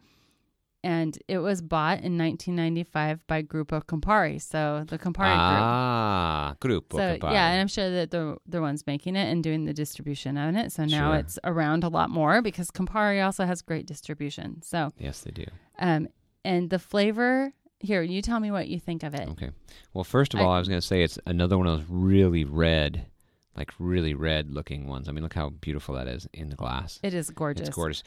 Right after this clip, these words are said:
Speaker 2: So it's not the red, the kind of shocking red that Campari is. This is, like, again, that kind of, like,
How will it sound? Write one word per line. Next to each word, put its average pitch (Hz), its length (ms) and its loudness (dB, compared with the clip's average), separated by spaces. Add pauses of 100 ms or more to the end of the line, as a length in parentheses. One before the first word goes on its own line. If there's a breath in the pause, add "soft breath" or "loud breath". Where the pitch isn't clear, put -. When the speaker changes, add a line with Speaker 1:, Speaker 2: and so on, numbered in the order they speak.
(120)
Speaker 2:
So 120 100 0
it's 110 80 0
not 151 200 2
the 113 100 4
red, 92 340 6
the 90 60 0
kind 87 160 0
of 76 60 -4
shocking 82 520 0
red 90 240 4
that 85 120 -2
Campari 78 420 2
is. 98 140 2
This 92 180 -4
is, 82 100 -6
like, 80 240 -4 (300 soft breath)
again, 92 300 4
that 82 180 4
kind 87 160 2
of, 80 120 0
like, 78 220 0